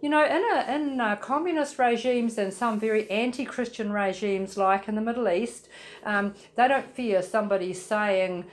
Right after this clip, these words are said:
uh, the words of becoming a Christian, because it's quite easy to say words. What they really go for is for p-, people who have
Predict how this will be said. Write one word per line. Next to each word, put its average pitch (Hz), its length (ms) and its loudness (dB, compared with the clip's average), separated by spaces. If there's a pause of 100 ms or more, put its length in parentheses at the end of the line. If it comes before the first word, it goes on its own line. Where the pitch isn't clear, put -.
(240)
uh, 170 520 2 (180)
the 170 140 -8
words 175 640 0
of 165 180 -2
becoming 175 440 -6
a 160 60 -12
Christian, 175 500 -10
because 185 560 0 (240)
it's 262 240 -2
quite 214 340 2
easy 196 280 -2
to 185 180 -12
say 175 320 0
words. 196 460 -4 (360)
What 302 280 2
they 262 460 2
really 302 840 2
go 233 240 6
for 185 460 0
is 202 220 -4
for 185 320 -4
p-, - 360 -18 (160)
people 269 440 -4
who 220 220 -4
have 185 300 -2